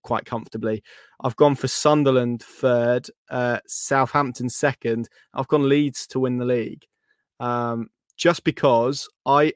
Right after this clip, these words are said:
I see similarities between Burnley and Leeds, where Burnley were last year, where, I don't know, everyone felt they were in a little bit of turmoil before the season started, and they'd lost Sean Dyche, and,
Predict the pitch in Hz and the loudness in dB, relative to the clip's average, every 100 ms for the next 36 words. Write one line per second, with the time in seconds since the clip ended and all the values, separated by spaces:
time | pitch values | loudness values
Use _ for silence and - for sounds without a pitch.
0 | - 143 151 - 139 127 - 139 131 135 | 0 2 2 -2 -4 -4 -4 -2 -2 0
1 | 131 120 117 110 110 - - _ _ - | -2 -4 -8 -10 -12 -14 -20 _ _ -16
2 | - 131 120 117 117 113 - 131 127 123 | -10 -6 -4 -4 -8 -10 -4 -2 -2 -4
3 | 113 107 107 _ _ _ 117 117 120 117 | -8 -10 -14 _ _ _ -12 -8 -4 -4
4 | 107 110 - - _ - 127 117 135 127 | -6 -10 -14 -20 _ -6 -4 0 0 0
5 | 120 120 123 120 117 - 113 110 113 113 | -2 0 0 0 -2 -6 -4 -2 -4 -4
6 | - - _ _ _ _ _ _ _ - | -10 -20 _ _ _ _ _ _ _ -20
7 | 131 _ 123 123 135 127 147 147 160 143 | -20 _ -10 -2 0 0 2 4 4 2
8 | - 151 143 123 127 127 127 139 131 131 | 2 2 2 2 0 0 4 4 4 0
9 | 120 - 143 135 127 110 110 107 - - | -4 -2 0 2 0 -4 -6 -8 -12 -10
10 | - 120 117 127 117 110 - 117 113 - | -4 -2 -2 -4 -6 -8 -6 -4 -4 -4
11 | 113 110 113 113 131 - - 117 110 117 | -4 -2 -4 -2 -2 -2 -2 -2 0 -2
12 | 117 113 120 - 117 110 | 0 -4 -8 -10 -10 -12